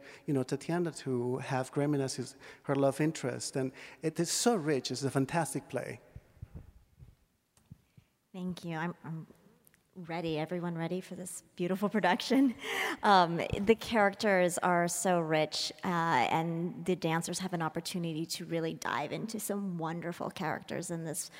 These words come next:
Speaker 2: production, um, with so, such an emotional journey, especially for Tatiana. So, um, I think that's,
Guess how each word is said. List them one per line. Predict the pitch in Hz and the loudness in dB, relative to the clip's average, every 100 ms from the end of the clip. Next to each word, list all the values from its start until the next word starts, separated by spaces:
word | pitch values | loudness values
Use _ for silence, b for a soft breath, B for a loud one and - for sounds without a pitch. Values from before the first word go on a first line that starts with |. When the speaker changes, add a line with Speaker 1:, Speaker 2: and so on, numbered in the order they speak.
| B | B
Speaker 2:
production, | - 170 147 - 170 156 156 - | -6 -2 0 -2 -2 -2 -4 -2
um, | 143 147 151 180 B B - | -2 -2 -4 -6 B B -8
with | 170 170 | -6 -6
so, | - 170 160 - | -2 -2 -2 -8
such | - 240 226 | 0 0 2
an | 220 | 2
emotional | 196 190 180 175 196 165 156 | 2 2 0 0 0 0 -2
journey, | 160 160 156 139 - | -2 -2 -2 -4 -4
especially | 175 - 160 175 156 | -6 -4 -4 -2 -4
for | - - | -6 -8
Tatiana. | - - 156 170 151 180 214 | -10 -10 -8 -8 -6 -8 -8
So, | - 175 156 - B B B - | -4 -4 -4 -6 B B B -8
um, | 156 160 165 190 226 | -6 -6 -6 -8 -8
I | |
think | - 170 | -6 -6
that's, | 160 147 | -6 -8